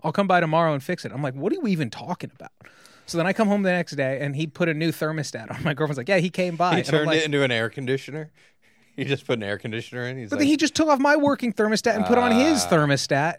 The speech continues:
Speaker 1: So now I just have an extra, like, eight, it's eight bucks, but it's like, I, I just got to the point where I solved this issue <laughs> myself. And you just, like, what is, what's going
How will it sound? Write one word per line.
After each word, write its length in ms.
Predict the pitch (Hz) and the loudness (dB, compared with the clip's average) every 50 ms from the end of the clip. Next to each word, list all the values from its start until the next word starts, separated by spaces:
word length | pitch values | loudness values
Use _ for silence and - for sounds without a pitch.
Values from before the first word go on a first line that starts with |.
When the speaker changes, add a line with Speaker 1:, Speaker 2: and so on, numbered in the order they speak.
| _ - | _ -10
Speaker 1:
So 120 | - - | -4 -2
now 100 | 190 202 | 2 2
I 80 | 208 220 | 4 4
just 120 | 220 220 190 | 2 2 2
have 140 | 214 220 196 | 2 2 2
an 80 | 180 | 2
extra, 380 | 170 190 202 - - 196 190 185 | 0 0 0 0 0 0 2 2
like, 160 | 160 147 - | 2 2 0
eight, 200 | - 160 180 202 - | 0 -2 -2 -2 -2
it's 140 | 175 160 - | -6 -6 -2
eight 180 | - 190 196 131 | -2 -4 -2 0
bucks, 380 | 135 151 151 131 139 - - - | 2 2 2 2 -2 -4 -6 -2
but 180 | 175 170 165 | 0 0 2
it's 140 | 165 156 - | 2 0 0
like, 280 | 165 151 139 135 - _ _ _ _ _ _ _ _ - | -2 -2 -2 -4 -8 _ _ _ _ _ _ _ _ -4
I, 260 | - 190 240 220 196 - - | -2 -2 -2 -2 -4 -8 -4
I 140 | - 165 185 | 0 0 2
just 160 | 269 254 190 | 2 2 2
got 160 | 226 240 240 | 2 2 2
to 60 | - | 0
the 60 | 208 | -2
point 160 | 190 233 254 214 | -2 0 0 2
where 80 | 185 | 2
I 40 | 165 | 2
solved 340 | - - 190 185 208 208 196 | 2 0 -4 -4 -4 -2 -2
this 140 | 196 180 - | -2 -2 -2
issue 260 | 180 180 - - 151 - | -2 -2 0 0 0 2
<laughs> 60 | - | 4
myself. 800 | 247 233 - - - - 370 339 226 - 98 98 180 - - - - _ - 294 _ _ - _ _ _ - - - - - - | 4 4 4 4 2 4 4 4 4 2 2 0 -2 -4 -6 -14 -14 _ -16 -20 _ _ -20 _ _ _ -20 -20 -20 -6 -2 0
And 160 | 262 254 214 | 0 0 0
you 220 | 226 220 226 247 | -2 -2 -2 -2
just, 160 | 277 277 220 185 | -2 -2 0 2
like, 300 | 208 202 190 170 - _ _ _ | 2 2 2 0 -6 _ _ _
what 140 | - 208 240 | -8 -6 -4
is, 120 | 269 254 190 | -4 -2 0
what's 200 | 175 233 247 - | 0 0 0 -2
going 280 | - - 285 285 202 | -4 -4 -4 -4 -4